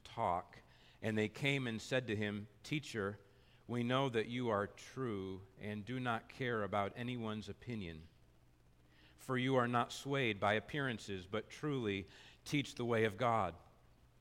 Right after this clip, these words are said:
Is it lawful to pay taxes to Caesar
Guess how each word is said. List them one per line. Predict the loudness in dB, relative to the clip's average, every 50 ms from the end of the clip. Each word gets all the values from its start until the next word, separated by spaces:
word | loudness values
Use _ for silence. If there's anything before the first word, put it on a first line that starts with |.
| -20 -20 -20 -20 -20 -8 -2
Is | 0 0 2 4
it | 2 2 4
lawful | 6 8 8 8 8 6 4 0 0 0
to | -2 -4
pay | 0 0 0 0
taxes | 2 2 2 2 2 2 0 -6 -8 -8
to | -8 -10
Caesar | -8 -6 -4 -4 -4 -2 -2 -4 -6 -6